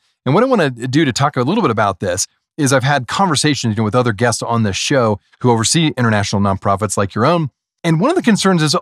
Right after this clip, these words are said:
always this question of how do we truly provide help without hurting these local economies with what we're doing internationally specifically?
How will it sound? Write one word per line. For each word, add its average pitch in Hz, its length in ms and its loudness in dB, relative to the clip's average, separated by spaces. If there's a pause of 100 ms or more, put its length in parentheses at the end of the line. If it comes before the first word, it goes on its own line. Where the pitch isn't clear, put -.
always 196 500 0
this 196 180 0
question 131 480 -2
of 110 160 -2 (260)
how 180 280 2
do 254 100 0
we 220 160 -2
truly 175 440 -2
provide 127 420 0
help 123 500 -2 (560)
without 147 320 2
hurting 131 640 0
these 120 240 2
local 120 280 0
economies 139 680 -4 (360)
with 117 180 -2
what 127 140 0
we're 120 100 0
doing 120 220 2
internationally 107 500 0
specifically? 113 640 -4